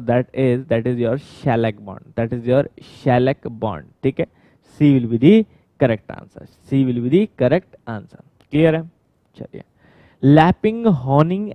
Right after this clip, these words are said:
एटसेटरा are following type of machining process, ठीक है। लैपिंग और हॉर्निंग आपको पता है बच्चों, surface finishing operation में आता है हॉर्निंग भी, ठीक है।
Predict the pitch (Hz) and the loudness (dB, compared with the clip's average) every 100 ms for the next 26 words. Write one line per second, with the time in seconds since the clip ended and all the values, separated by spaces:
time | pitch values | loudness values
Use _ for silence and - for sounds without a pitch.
0 | _ 143 - 214 - - 123 - 196 _ | _ -4 -2 -6 -4 -2 -2 -2 -14 _
1 | _ - _ _ 165 180 196 196 175 165 | _ -20 _ _ -2 0 0 -2 2 4
2 | 190 196 165 143 147 180 143 127 127 139 | 2 0 -2 -2 -2 -4 -4 -6 -4 -6
3 | 139 123 - - - _ _ _ _ _ | -4 -6 -10 -14 -14 _ _ _ _ _
4 | - 143 - _ _ _ _ 127 131 135 | -10 -10 -12 _ _ _ _ 4 4 4
5 | 160 156 131 127 160 151 - 170 143 127 | 0 2 2 0 -4 -8 -4 -4 -4 -8
6 | - - 120 117 135 131 123 135 120 123 | -12 -8 -8 -8 -12 -10 -12 -8 -6 -6
7 | 120 131 127 110 - 123 113 120 123 196 | -6 -8 -6 -6 -6 -6 -8 -10 -10 -10
8 | _ - _ _ 165 - | _ -20 _ _ -4 -4